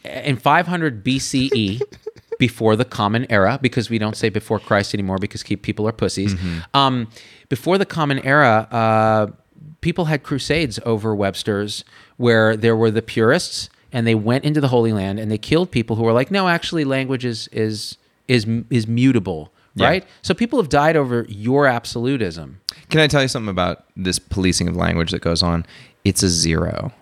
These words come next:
Speaker 2: It does nothing. It doesn't help anybody. Whether you call it a different thing or not, it doesn't change what's happening.
Speaker 1: Yeah.
Speaker 2: Right? So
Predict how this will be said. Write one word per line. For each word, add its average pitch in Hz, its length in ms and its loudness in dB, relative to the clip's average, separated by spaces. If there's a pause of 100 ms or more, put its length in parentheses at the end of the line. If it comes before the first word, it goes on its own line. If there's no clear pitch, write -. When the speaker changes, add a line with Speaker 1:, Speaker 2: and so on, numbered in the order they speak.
Speaker 2:
It - 100 -6
does 87 180 2
nothing. 82 480 -4
It - 60 -10
doesn't 95 240 0
help 90 240 -2
anybody. 82 480 -4 (260)
Whether 98 280 4
you 98 180 2
call 95 320 4
it 90 100 2
a 87 60 0
different 85 380 -4
thing 90 320 2
or 85 100 0
not, 85 420 0 (380)
it 85 160 -8
doesn't 85 300 2
change 82 360 -2
what's - 160 -6
happening. - 580 -6 (220)
Speaker 1:
Yeah. 80 220 -4 (120)
Speaker 2:
Right? 85 320 2 (540)
So 98 580 2